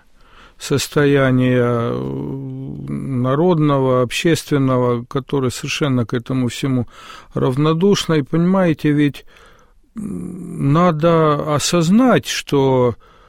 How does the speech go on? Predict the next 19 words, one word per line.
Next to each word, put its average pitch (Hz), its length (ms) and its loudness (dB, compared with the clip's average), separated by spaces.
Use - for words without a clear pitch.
э, - 1600 -4
советская 156 680 4
Россия, 156 680 2
ну, 208 120 6
это 143 380 4
не 127 200 2
секрет, 220 520 2
факт - 360 0
общеизвестный, 151 680 0
была 135 260 2
первой 147 520 4
в 117 200 -4
мире, 143 360 4
первой 139 420 2
в 127 100 0
истории 131 500 0
страной, 151 460 2
легализовавшей 143 880 4
аборты. 151 540 0